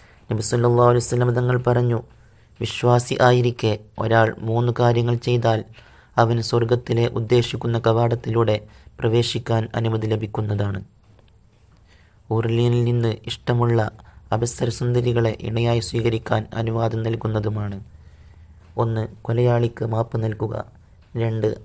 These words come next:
ആരും അറിയാത്ത കടം വീട്ടുക. മൂന്ന്, എല്ലാ ഫർദ് നിസ്കാരങ്ങൾക്ക് ശേഷവും സൂറത്തുൽ ഇഖ്ലാസ് പത്ത് തവണ പാരായണം ചെയ്യുക.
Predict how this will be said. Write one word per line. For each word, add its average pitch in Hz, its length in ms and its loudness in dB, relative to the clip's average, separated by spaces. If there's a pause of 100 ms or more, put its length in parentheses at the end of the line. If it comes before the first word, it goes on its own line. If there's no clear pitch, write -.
(120)
ആരും 117 440 2
അറിയാത്ത 117 460 0 (200)
കടം 113 220 0
വീട്ടുക. 107 460 -4 (600)
മൂന്ന്, 110 280 2 (200)
എല്ലാ 117 260 4
ഫർദ് 117 380 2
നിസ്കാരങ്ങൾക്ക് 117 680 0
ശേഷവും 120 500 0 (560)
സൂറത്തുൽ 123 520 0
ഇഖ്ലാസ് 123 600 0 (120)
പത്ത് 127 300 2
തവണ 123 200 6
പാരായണം 117 560 2
ചെയ്യുക. 110 340 -2